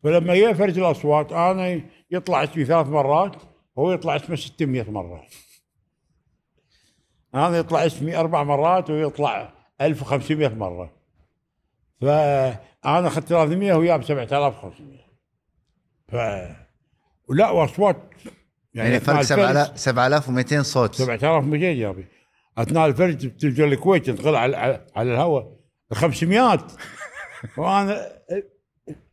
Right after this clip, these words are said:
Speaker 1: اثنين، ثلاث أصوات، أربعة، خمسة بين كل مية. ف-، إذا حبوك يا أبوك، ما، ما مشكلة.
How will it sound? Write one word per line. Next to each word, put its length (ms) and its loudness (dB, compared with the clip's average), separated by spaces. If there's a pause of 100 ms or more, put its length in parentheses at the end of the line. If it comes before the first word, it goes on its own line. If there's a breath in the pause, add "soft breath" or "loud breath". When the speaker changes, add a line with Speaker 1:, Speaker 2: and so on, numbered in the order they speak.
(360)
Speaker 1:
اثنين، 640 0
ثلاث 200 -4
أصوات، 680 2
أربعة، 580 -4
خمسة 440 -6 (480)
بين 200 2
كل 360 0
مية. 600 -2
ف-، 400 -2 (2000)
إذا 140 -6
حبوك 500 -2
يا 80 2
أبوك، 400 -4 (160)
ما، 220 -2
ما 160 -8
مشكلة. 340 -14